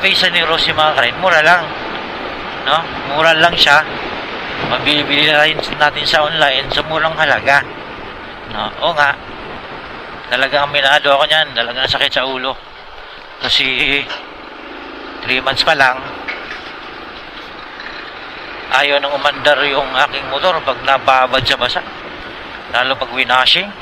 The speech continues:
nako. Ah, sakit na ng ulo mo sa, kakaisip, sa sakit yung paa mo sa kakabadyak.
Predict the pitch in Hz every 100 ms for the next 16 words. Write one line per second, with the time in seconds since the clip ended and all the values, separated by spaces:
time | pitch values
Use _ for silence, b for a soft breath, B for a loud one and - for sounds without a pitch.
0 | - - - 131 - 196 - - - -
1 | - - - - - - 120 135 160 160
2 | 160 170 165 160 156 151 156 156 175 -
3 | - - - - - - - - - -
4 | - 120 127 156 156 156 165 - - 156
5 | 151 156 156 156 - 160 160 143 - 151
6 | 156 160 139 143 135 143 147 -